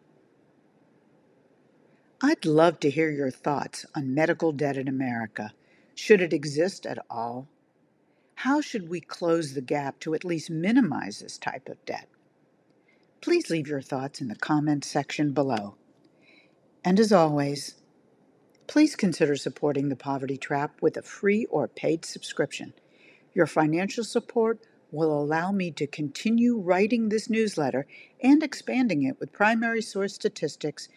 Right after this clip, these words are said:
and podcast interviews. Thank you in advance for your financial support of my writing.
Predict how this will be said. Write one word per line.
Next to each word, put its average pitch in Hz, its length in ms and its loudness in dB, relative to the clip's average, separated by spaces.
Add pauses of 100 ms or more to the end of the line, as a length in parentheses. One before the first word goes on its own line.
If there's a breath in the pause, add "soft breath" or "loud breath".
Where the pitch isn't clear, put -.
(260 soft breath)
and 143 160 -4
podcast 156 760 -8
interviews. 127 640 -6 (420 soft breath)
Thank 175 300 -2
you 190 80 2
in 202 140 0
advance 175 500 0
for - 160 -6
your 143 160 0
financial 143 640 -2
support 156 500 0
of 123 80 -6
my 123 200 0
writing. 120 520 -4